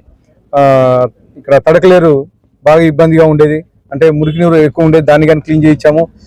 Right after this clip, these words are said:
అలాగే ముఖ్యంగా ఇక్కడ రాజీవ్ కాలనీ డంపింగ్ యార్డు, ముప్పై ఏళ్ళ నుంచి ఈ కాలనీ ప్రజలు డంపింగ్ యార్డ్తో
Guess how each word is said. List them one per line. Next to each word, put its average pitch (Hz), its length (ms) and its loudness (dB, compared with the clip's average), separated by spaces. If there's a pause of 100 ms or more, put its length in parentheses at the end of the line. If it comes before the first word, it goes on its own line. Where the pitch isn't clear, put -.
(180)
అలాగే 180 200 2
ముఖ్యంగా 190 480 0
ఇక్కడ 165 260 -2
రాజీవ్ 156 520 0
కాలనీ 175 340 0
డంపింగ్ 165 480 -2
యార్డు, 139 220 0 (680)
ముప్పై 160 280 0
ఏళ్ళ 196 160 2 (100)
నుంచి 175 260 -6
ఈ 147 40 -6
కాలనీ 165 280 -2
ప్రజలు 156 260 -2
డంపింగ్ 151 320 -4
యార్డ్తో 139 460 0